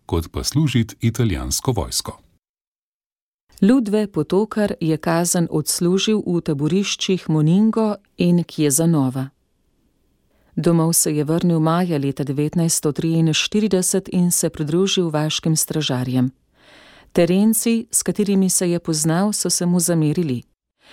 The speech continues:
Speaker 2: Med drugim so vrgli bombo v njihovo hišo, pri tem je bil oče ranjen. Zato je izbral vaške stražarje v domačem Šmarju, čeprav ne z navdušenjem. Nekam je moral iti.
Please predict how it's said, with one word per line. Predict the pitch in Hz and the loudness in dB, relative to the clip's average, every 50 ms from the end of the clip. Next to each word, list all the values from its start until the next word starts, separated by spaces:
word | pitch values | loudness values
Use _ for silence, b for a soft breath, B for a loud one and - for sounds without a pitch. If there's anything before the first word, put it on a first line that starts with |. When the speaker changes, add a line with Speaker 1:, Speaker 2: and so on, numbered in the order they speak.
| B B B | B B B
Speaker 2:
Med | 175 180 165 | 2 2 4
drugim | 170 214 254 220 240 220 202 | 2 2 2 2 2 2 2
so | - - 196 | 2 0 0
vrgli | 175 185 185 196 190 180 175 | 2 0 0 0 0 -2 -2
bombo | 156 156 180 196 208 196 151 143 | 0 0 2 2 2 2 2 0
v | 139 147 | 0 0
njihovo | 147 139 - - 143 135 143 | 0 0 -2 -4 -4 -4 -6
hišo, | 139 - 175 165 156 - - 127 139 135 _ | -4 -4 -4 -2 -2 -2 -4 -4 -6 -8 _
pri | - 147 151 | -6 -4 -2
tem | - - 151 147 151 | 0 0 2 2 2
je | 147 | 0
bil | 135 147 151 143 - | 0 0 0 0 0
oče | 147 147 151 - - - 175 | 0 0 0 0 -2 0 0
ranjen. | 175 180 180 165 147 131 123 127 131 - _ _ _ b b b b b b b b b | 2 2 2 2 4 2 2 0 -2 -4 _ _ _ b b b b b b b b b
Zato | 175 143 180 175 165 - 233 254 | 0 2 2 2 2 0 0 2
je | 240 185 156 143 | 2 2 2 2
izbral | 143 135 135 135 147 143 143 139 135 - | 0 0 -2 -2 -2 -2 -2 -2 -2 -4
vaške | 139 139 147 139 139 - - - 156 | -2 -2 -2 -2 -2 -4 -4 -2 -2
stražarje | - - - - 147 139 156 156 147 151 160 175 180 190 196 196 B B B B B B B B | -2 -2 -2 -4 -4 -2 0 0 0 0 0 0 0 0 -2 -2 B B B B B B B B
v | - 180 | -4 -2
domačem | 165 175 170 165 160 160 160 - - 180 165 | 0 2 2 2 2 0 0 -2 0 0 0
Šmarju, | - - 185 170 160 151 147 147 135 131 135 - - | 0 0 0 0 2 0 0 -2 -4 -4 -6 -6 -4
čeprav | - 170 160 - 151 147 139 143 | -4 -4 -2 -2 -2 0 2 2
ne | 147 156 160 160 | 2 2 2 0
z | - | 0
navdušenjem. | 170 151 147 139 151 156 151 - 151 135 143 135 131 127 131 - _ _ _ _ b b b b b b b b - | 0 0 0 0 -2 -2 -2 -2 -2 -2 0 0 0 0 -2 -4 _ _ _ _ b b b b b b b b 0
Nekam | 175 170 165 - 180 165 | 2 2 2 2 2 2
je | 156 151 | 4 4
moral | 151 156 165 170 180 175 170 | 4 2 2 2 2 2 0
iti. | 170 165 - - 143 139 | 0 -2 -4 -6 -10 -12